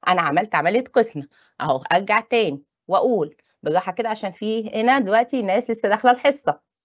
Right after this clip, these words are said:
بقول هقسم الاتنين اللي على اليسار على كام؟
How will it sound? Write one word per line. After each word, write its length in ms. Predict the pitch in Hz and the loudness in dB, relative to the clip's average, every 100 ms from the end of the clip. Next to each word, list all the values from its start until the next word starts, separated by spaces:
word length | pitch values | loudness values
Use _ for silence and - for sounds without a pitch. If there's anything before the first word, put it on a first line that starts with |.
| _ _ - | _ _ -2
بقول 420 | 196 214 180 147 _ _ _ | 2 2 2 -2 _ _ _
هقسم 460 | 233 269 262 294 - 175 | -4 -4 -4 -6 -4 -4
الاتنين 640 | 180 170 185 196 240 330 - | -4 -6 -6 0 2 0 -2
اللي 140 | 185 | -2
على 140 | 156 156 | 0 0
اليسار 320 | 147 - - _ _ _ - | -2 -6 -14 _ _ _ -4
على 200 | 160 160 | -4 -2
كام؟ 380 | 175 175 180 | 0 0 0